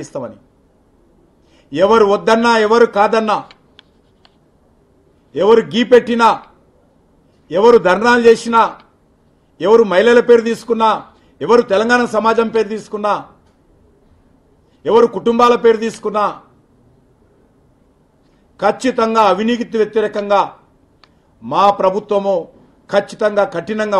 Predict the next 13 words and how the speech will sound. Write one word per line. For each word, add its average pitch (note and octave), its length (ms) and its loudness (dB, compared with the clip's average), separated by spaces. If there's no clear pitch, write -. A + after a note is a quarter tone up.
ఉంటుంది. A3 360 -6
ఎక్కడ G3+ 320 -2
కూడా A3 160 2
అవినీతి A3 360 -4
విషయంలో G#3+ 400 -2
కాంప్రమైజ్ G#3 640 -2
అయ్యే F#3 180 -2
పరిస్థితి G3+ 420 -6
లేదు. G#3+ 180 0
కాబట్టి G#3+ 320 -2
ఖచ్చితంగా A3+ 520 -2
ఢిల్లీలో A#3 300 2
జరిగినటువంటి G#3+ 600 -2